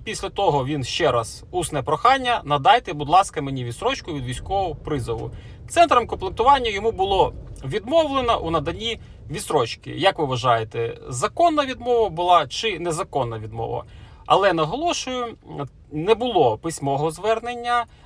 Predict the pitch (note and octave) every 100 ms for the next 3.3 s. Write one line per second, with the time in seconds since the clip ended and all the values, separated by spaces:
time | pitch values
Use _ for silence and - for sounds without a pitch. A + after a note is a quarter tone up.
0 | - F3 G3 A#3+ A3 D3+ D#3+ E3 C3+ B2+
1 | B2 A#2 A#2 - F#3+ D3 - B2 B2 C#3
2 | D3+ C3+ A#2 C3 B2 C3+ D3+ C4+ C#4+ C#4+
3 | A3 - F#3